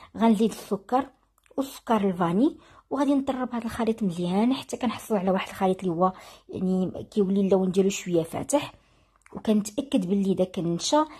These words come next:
داب ليا مزيان مع السكر والبيض.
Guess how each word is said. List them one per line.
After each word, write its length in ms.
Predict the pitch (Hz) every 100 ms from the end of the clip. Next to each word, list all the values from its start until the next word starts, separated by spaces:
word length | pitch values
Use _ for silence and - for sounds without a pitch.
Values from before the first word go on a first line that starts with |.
| - -
داب 240 | 208 262
ليا 280 | 220 202 196
مزيان 600 | 185 165 208 226 233 214
مع 100 | 170
السكر 640 | 185 - - - 240 240 -
والبيض. 400 | 202 190 120 -